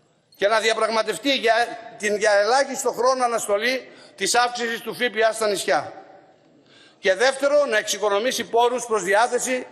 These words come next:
σε κρίσιμες εκλογικά για το σύριζα ομάδες του πληθυσμού. Ο στόχος του ήταν προφανής. Αφού η ανάπτυξη δεν πέτυχε τον προβλεπόμενο για το δύο χιλιάδες δεκαοκτώ στόχο του δυόμιση τοις εκατό, καθώς έμεινε κάτω από το δύο,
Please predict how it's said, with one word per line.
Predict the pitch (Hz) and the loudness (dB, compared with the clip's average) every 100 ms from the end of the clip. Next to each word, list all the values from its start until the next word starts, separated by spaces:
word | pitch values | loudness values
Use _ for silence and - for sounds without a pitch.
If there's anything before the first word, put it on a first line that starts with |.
| - - - | -20 -20 -8
σε | - 208 | -2 -2
κρίσιμες | 208 262 294 247 214 196 | 0 0 0 0 0 -2
εκλογικά | 180 196 190 185 233 | 0 0 0 0 0
για | 214 190 | 0 -4
το | |
σύριζα | 180 226 220 196 | -2 0 -2 0
ομάδες | 185 196 190 180 | 0 0 -2 -6
του | 175 | -10
πληθυσμού. | 175 165 156 143 - - - - _ _ _ _ _ _ _ | -8 -6 -2 -2 -4 -16 -20 -20 _ _ _ _ _ _ _
Ο | 185 | -4
στόχος | 180 254 240 233 | 0 0 0 -2
του | 240 | -2
ήταν | 240 233 | 0 0
προφανής. | 226 214 214 196 131 - - - _ _ _ _ _ _ _ - _ - _ | 0 0 0 -4 -4 -12 -18 -20 _ _ _ _ _ _ _ -20 _ -20 _
Αφού | 175 262 | -2 2
η | 302 | 2
ανάπτυξη | 294 285 285 277 262 | 4 2 0 -2 0
δεν | 262 277 | 0 2
πέτυχε | 285 277 247 | 0 2 -2
τον | 226 | 0
προβλεπόμενο | 220 214 208 247 247 233 | 0 0 2 0 0 0
για | 220 | 0
το | 208 | -2
δύο | 196 233 | -2 -4
χιλιάδες | 208 226 220 196 | 0 0 0 -4
δεκαοκτώ | 196 202 220 | 0 0 0
στόχο | 208 - 226 196 | -2 2 0 0
του | 180 190 | -2 -2
δυόμιση | 190 220 202 | 0 0 -2
τοις | - | -4
εκατό, | 185 185 208 196 156 - - - - - | -2 0 2 2 0 -8 -18 -20 -20 0
καθώς | 196 233 233 | 2 2 2
έμεινε | 254 247 240 220 | 0 2 0 -2
κάτω | 220 226 226 | 2 0 2
από | 214 214 | 0 0
το | 202 | -2
δύο, | 190 233 226 247 - | 0 2 2 0 -4